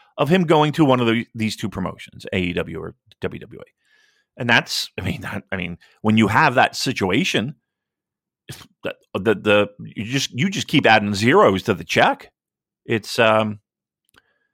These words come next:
you know, he played it smart. He, he, he played it smart. Now, I know in pro wrestling, nothing is forever, right? Um, we've seen this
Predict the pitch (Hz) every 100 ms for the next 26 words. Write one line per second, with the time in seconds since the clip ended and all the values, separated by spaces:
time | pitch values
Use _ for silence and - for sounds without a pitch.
0 | _ _ _ 175 220 - 156 - 127 160
1 | - 233 277 - _ _ 107 104 110 135
2 | - - - 277 349 - 127 127 151 104
3 | - 123 101 - _ _ _ _ _ _
4 | _ - 147 180 220 277 254 - _ _
5 | 160 143 - - - 160 131 123 110 92
6 | 90 - _ _ _ _ _ _ _ 117
7 | 127 170 180 185 175 175 - _ _ _
8 | _ 143 139 120 - 117 85 - - _
9 | _ _ 113 120 - _ _ _ _ _
10 | _ - 113 107 107 104 104 104 120 _
11 | 101 110 107 - 123 113 110 104 -